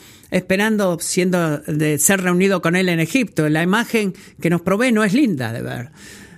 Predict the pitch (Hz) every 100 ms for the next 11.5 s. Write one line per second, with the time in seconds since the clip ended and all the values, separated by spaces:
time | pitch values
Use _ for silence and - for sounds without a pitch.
0 | - 175 - 196 190 175 170 233 233 214
1 | 196 185 220 254 214 226 208 170 160 185
2 | 202 240 233 196 208 - - - - -
3 | 156 156 214 214 - 190 196 196 208 196
4 | 185 214 202 139 151 - _ _ _ _
5 | _ - - - - - - - 180 185
6 | 185 202 233 240 240 226 - 185 170 165
7 | 170 190 196 185 - 180 220 247 165 120
8 | 110 - _ _ _ _ _ - _ _
9 | _ _ _ _ _ _ - - 185 -
10 | 196 165 151 - 151 - 156 131 123 120
11 | 110 110 127 175 170